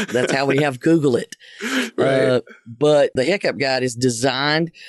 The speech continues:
Speaker 1: for small, medium, and large companies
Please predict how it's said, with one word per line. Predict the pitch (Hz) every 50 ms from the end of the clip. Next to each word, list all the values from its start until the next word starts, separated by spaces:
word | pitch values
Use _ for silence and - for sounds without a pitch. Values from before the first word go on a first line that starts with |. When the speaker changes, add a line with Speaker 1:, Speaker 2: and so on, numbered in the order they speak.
| - - _
Speaker 1:
for | - - 135 135 127 120
small, | - - - 143 135 135 131 131 135 143 151
medium, | 147 139 127 135 135 135 139 143 147 147 143 143 147 - -
and | 120 123 117 117 117 113 117
large | 120 117 120 120 120 123 135 139 143 127 - - - - _ _
companies | - - 127 120 - - 160 165 175 185 190 - -